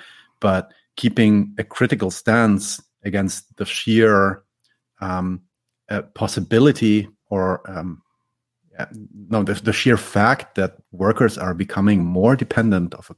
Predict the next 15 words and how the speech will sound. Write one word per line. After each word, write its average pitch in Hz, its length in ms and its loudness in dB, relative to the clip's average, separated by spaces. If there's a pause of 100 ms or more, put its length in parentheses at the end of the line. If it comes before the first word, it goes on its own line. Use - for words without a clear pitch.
capitalist 90 540 -6 (140)
bourgeois 80 380 -20
state 110 480 -2 (440)
if - 220 -4
you 87 340 0 (220)
basically 92 600 -6 (280)
give 101 240 2
them 85 200 0
to - 180 -4
a 87 40 2
welfare 95 320 2
state. - 340 -8 (580)
And 104 380 2
that, 113 200 0
that 110 300 2